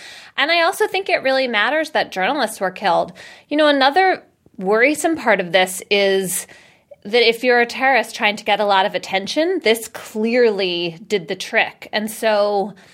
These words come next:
as a new kind of symbolic attack that gets you headlines for days, this has a lot of appeal. So there's also that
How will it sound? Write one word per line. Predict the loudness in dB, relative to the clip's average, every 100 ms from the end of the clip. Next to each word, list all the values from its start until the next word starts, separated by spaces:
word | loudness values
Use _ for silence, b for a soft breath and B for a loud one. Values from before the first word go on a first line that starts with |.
| B B -2
as | 2 2 0 -2
a | -2 0
new | 0 0 0
kind | -2 -2 -2 0
of | -4 -2
symbolic | -4 -2 -2 0 0 -2 -4 -8
attack | -14 -4 -4 -2 -8 -14 -2
that | 0 0 -4 -2
gets | -2 -4 -6
you | -4 -4 -6 -8 B B B
headlines | -2 -2 0 -2 -2 -4 -8
for | -8
days, | -2 0 0 -4 -10 -14 -12 -8
this | -8 -6
has | -6
a | -2
lot | 0 2
of | 0
appeal. | -6 -8 -2 -2 -2
So | -6 -4 -2
there's | 0 0
also | -2 -2 -2 -2 0
that | 0 2 0